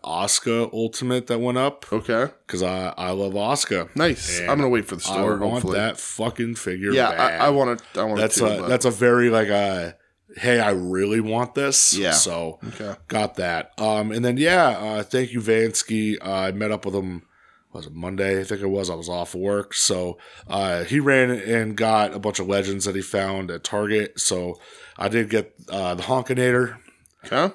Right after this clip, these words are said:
Speaker 1: Um, I got the Hart Foundation British Bulldog.
Speaker 2: Nice.
Speaker 1: Uh, and then thanks to somebody in the major group, I just completed a purchase for, uh, Terry Funk.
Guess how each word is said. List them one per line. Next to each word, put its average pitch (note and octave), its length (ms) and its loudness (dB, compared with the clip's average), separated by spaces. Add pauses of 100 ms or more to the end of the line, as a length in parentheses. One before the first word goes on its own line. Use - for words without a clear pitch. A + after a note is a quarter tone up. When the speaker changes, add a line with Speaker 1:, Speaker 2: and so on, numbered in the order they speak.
Speaker 1:
Um, F#2+ 320 -2
I G#2 80 -4
got G2+ 160 0
the F2 60 -8
Hart G#2 240 -2
Foundation G2+ 460 -2
British E2+ 300 -6
Bulldog. A2+ 720 4
Speaker 2:
Nice. A2 640 -2
Speaker 1:
Uh, F#2+ 320 0
and G#2 160 -4
then G2+ 360 0 (100)
thanks A2+ 240 0
to G2 60 0
somebody G#2 360 0
in C#3 140 2
the C#3 80 0
major B2 340 4
group, A#2+ 480 2 (140)
I F2 140 -10
just F2+ 240 -4
completed F#2 320 -4
a - 20 -6
purchase F#2 440 -4
for, F2+ 480 -6
uh, E2+ 260 -8
Terry F2 320 -8
Funk. - 420 -18